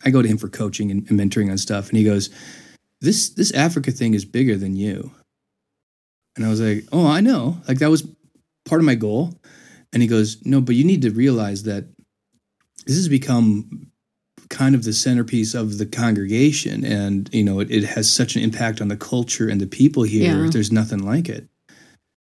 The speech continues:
Speaker 1: And I, he, he just always says it in a way where, like, I had to chew on that for a long time to figure out, like, is he complimenting me or is he just telling me something I don't know? It,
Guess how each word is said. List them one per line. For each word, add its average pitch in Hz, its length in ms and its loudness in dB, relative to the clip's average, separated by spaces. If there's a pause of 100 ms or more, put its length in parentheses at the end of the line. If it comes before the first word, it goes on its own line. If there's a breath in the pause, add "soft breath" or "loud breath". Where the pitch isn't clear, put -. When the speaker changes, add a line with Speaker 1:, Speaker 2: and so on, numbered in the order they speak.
(560)
Speaker 1:
And 101 540 2 (260)
I, 110 220 2
he, - 80 -2
he 120 220 -2
just 165 180 -2
always 143 220 0
says 135 180 0
it 131 40 0
in 135 60 0
a 120 40 2
way 120 180 0
where, 113 180 0
like, 104 180 -4
I - 20 -8
had 117 100 -6
to 104 60 -10
chew 156 340 0
on 117 140 2
that 107 220 -2
for - 140 -6
a 107 40 -2
long 113 160 0
time 117 140 -2
to 110 60 -4
figure 113 140 -2
out, 110 60 0
like, 101 300 -6
is 113 160 -2
he 120 400 4 (320)
complimenting 202 760 -2
me 311 420 0
or 120 120 -2
is 113 120 0
he 127 120 0
just 123 400 -4
telling 160 300 0
me 165 80 4
something 156 360 0
I 123 60 0
don't 117 200 -2
know? 208 560 2
It, 110 160 -4